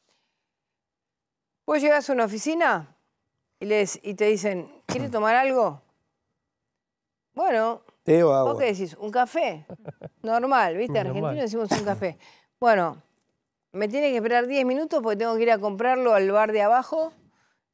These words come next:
Speaker 1: eh, y en diez minutos vuelvo. "No, no, tenés
Speaker 2: Está bien,
Speaker 1: media hora de
Speaker 2: bueno.
Speaker 1: reunión", le decís, "No, quédese acá, <laughs> no, no
Speaker 2: Eh,
Speaker 1: tomo
Speaker 2: sacan
Speaker 1: café".
Speaker 2: las monedas de una cajita.
Speaker 1: Claro.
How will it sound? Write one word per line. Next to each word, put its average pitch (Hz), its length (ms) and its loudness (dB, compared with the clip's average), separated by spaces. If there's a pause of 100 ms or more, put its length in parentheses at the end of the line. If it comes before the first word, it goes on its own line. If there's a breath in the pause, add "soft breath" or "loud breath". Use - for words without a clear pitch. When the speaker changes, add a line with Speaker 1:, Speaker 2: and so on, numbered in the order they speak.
(200)
Speaker 1:
eh, 185 840 -2
y 185 300 -2
en 185 160 0
diez 233 160 0
minutos 247 340 0
vuelvo. 160 460 0 (180)
"No, 302 140 0
no, 294 160 6
tenés 185 220 -2 (340)
Speaker 2:
Está 196 60 -2 (160)
bien, - 60 -
Speaker 1:
media 240 240 4
hora 240 120 4
de 233 60 2
Speaker 2:
bueno. 233 120 0
Speaker 1:
reunión", 294 220 0
le 233 80 0
decís, 233 160 0
"No, 262 200 2
quédese 240 360 2
acá, 226 320 -2
<laughs> - 240 -14
no, 208 220 -4 (420 soft breath)
no 240 140 -4
Speaker 2:
Eh, 180 100 -2
Speaker 1:
tomo 214 260 2
Speaker 2:
sacan 185 160 4
Speaker 1:
café". 190 120 4
Speaker 2:
las 165 120 4
monedas 170 400 4
de 160 60 2
una 151 160 0
cajita. 139 360 -2
Speaker 1:
Claro. 180 360 0